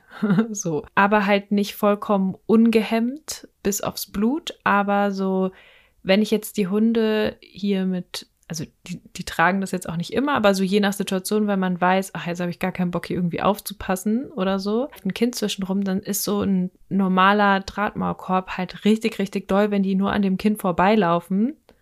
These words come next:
dann ist es ja schon mal doll, ne? Also das darf man ja auch nicht, das ist so ein bisschen der Nachteil, finde ich, auch vom Drahtmaulkorb, dass wenn ein Hund, äh, gegen einen kommt, dann kann das auch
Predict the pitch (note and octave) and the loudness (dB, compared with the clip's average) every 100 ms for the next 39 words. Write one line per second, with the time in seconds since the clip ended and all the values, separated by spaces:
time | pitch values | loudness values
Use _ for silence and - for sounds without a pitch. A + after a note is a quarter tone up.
0 | _ _ F3+ F3 F3 _ _ - G3 G3+ | _ _ -6 -4 -6 _ _ -6 -4 -2
1 | G3 F#3 G#3 F#3+ F#3+ F3 D#3+ E3+ B3+ - | 0 2 2 4 4 4 2 2 2 2
2 | F#3+ F#3+ G#3 - G3 G3+ G3+ F#3+ F#3+ G3+ | 0 -2 -4 0 -2 0 0 0 0 -2
3 | G#3 - F#3 - F#3+ F#3 F#3+ F3+ E3+ E3 | -4 -6 -12 -6 -4 -2 -2 -2 0 -2
4 | G#3 - A3+ A3 A3 - G#3+ G#3+ - A3 | -2 -6 -8 -6 -8 -4 -4 -4 -4 -6
5 | G#3+ A3 - - G#3+ A3 G#3 G#3 - A3 | -6 -8 -10 -4 -4 -2 -4 -4 0 2
6 | G#3+ - - - - F#3+ - F#3 G#3 - | 2 -4 -20 -20 -4 -4 0 2 2 2
7 | G3 F3+ G#3 G#3 G#3 - _ _ _ _ | 0 0 2 0 -2 -10 _ _ _ _
8 | _ _ - - F#3 - A#3 F3+ F3+ F3+ | _ _ -6 -6 -4 2 4 4 0 0
9 | G3+ A3 F#3 G3 G3+ G3 - G3 | -2 0 -2 0 -2 -2 -4 -4